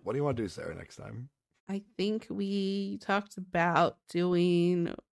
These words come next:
Speaker 2: uh, one or two episodes of Love Catcher Bali, right? That's been
Speaker 1: Yes,
Speaker 2: recommended
Speaker 1: that,
Speaker 2: to us.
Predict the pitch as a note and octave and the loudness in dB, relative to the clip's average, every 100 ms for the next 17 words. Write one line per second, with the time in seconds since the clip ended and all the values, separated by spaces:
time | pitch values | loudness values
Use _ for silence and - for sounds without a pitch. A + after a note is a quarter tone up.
0 | _ F3+ F3 F3 E3 E3+ F3 E3 F3+ F#3+ | _ -4 -2 0 0 0 2 2 0 0
1 | F#3 F3+ G3 F#3+ F#3+ - F#3+ F3+ F#3+ F#3 | 2 2 2 0 -2 -2 -2 -2 0 0
2 | F#3+ - G3+ F3+ F3 G3 F#3+ G3+ F#3 A3 | 0 -2 -2 -2 -2 -4 -4 0 2 2
3 | F4+ - G#3+ C4+ - _ _ - G3 G3+ | 0 -4 0 0 0 _ _ -6 -6 -4
4 | G3 F#3+ G3 G3+ G3+ G3 - G#3 A#3 C4 | -2 2 2 4 2 4 2 6 4 4
5 | - | -4